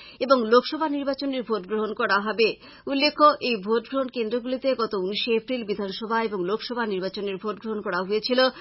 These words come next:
তবে নির্বাচন কমিশন এই কেন্দ্রগুলিতে পুনরায় ভোটগ্রহণের নির্দেশ দেয়।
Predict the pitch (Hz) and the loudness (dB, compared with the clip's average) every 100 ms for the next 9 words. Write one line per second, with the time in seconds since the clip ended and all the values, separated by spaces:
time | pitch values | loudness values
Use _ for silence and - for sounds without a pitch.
0 | - - 269 240 220 214 277 311 294 294 | -14 0 4 4 4 0 0 -2 -2 -2
1 | 277 294 294 226 220 - 214 214 247 262 | -4 -2 -4 -2 -2 0 -2 -2 -4 -4
2 | 254 254 - 247 262 277 208 202 170 202 | 0 -2 -2 -2 0 0 -2 -4 -4 -4
3 | 202 208 208 190 - - 247 220 175 202 | -4 -2 -2 -4 -12 -8 -2 -2 0 -4
4 | 190 233 202 | -2 0 0